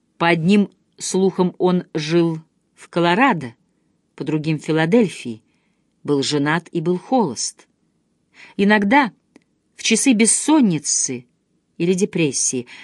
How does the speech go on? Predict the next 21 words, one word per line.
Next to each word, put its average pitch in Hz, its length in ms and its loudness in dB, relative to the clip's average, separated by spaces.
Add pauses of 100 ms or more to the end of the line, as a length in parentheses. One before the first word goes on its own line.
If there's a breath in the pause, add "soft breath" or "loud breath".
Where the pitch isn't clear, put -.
(260 loud breath)
или 269 140 0
просто 233 680 -2
перебирая 160 500 -2
в 160 80 -12
памяти 170 520 -4 (400)
всё - 240 2
несбывшееся, 165 880 -4 (300 loud breath)
я 226 120 2
размышляла 240 520 0
о - 20 0
моей 233 180 2
первой 233 360 0
любви 214 300 -2
и 277 140 -4
пыталась 240 480 -4
представить 233 680 -2
себе, 151 260 -4
как 214 240 -8
сложилась 208 580 -4
его 190 140 -4
жизнь. 120 480 -8